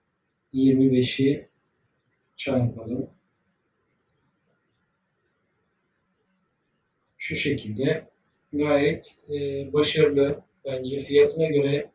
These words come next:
performansı oldukça iyi, kullanışlı,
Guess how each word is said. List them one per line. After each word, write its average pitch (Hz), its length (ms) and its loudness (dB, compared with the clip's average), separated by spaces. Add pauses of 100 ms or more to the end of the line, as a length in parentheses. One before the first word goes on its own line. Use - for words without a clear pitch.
performansı 147 840 -2
oldukça - 500 -2
iyi, 135 380 -8 (720)
kullanışlı, 147 880 2